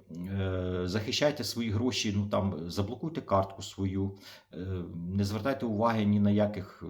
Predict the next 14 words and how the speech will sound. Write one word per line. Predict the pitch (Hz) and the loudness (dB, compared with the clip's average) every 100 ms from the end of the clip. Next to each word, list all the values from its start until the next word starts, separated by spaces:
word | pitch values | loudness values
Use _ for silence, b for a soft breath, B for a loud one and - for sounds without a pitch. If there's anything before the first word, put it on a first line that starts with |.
| - | -6
там | 90 87 | -6 -4
аферистів, | 87 - 110 127 113 101 | -6 -2 0 0 -2 -4
телефонних, | 87 85 - 113 120 101 78 | -4 -4 -4 -2 0 -2 -2
будь-яких. | 92 82 82 117 117 - B B B B | -4 -4 -6 -4 -4 -4 B B B B
От | - 107 104 - | 0 0 0 -8
захист, | - 117 - 101 | -2 -2 -2 -6
захист, | 95 98 98 90 | 0 0 -2 -4
захист | 87 - - - | -4 -4 -10 -8
своїх | 87 82 | -10 -8
грошей. | 85 - 76 71 _ _ _ _ _ _ _ _ _ _ - | -10 -10 -12 -16 _ _ _ _ _ _ _ _ _ _ -16
Зверніть | 78 92 104 104 | -8 -2 -2 -2
на | 87 | -6
це | - 92 | -4 -2
увагу. | 87 82 78 - | -2 -2 -2 -4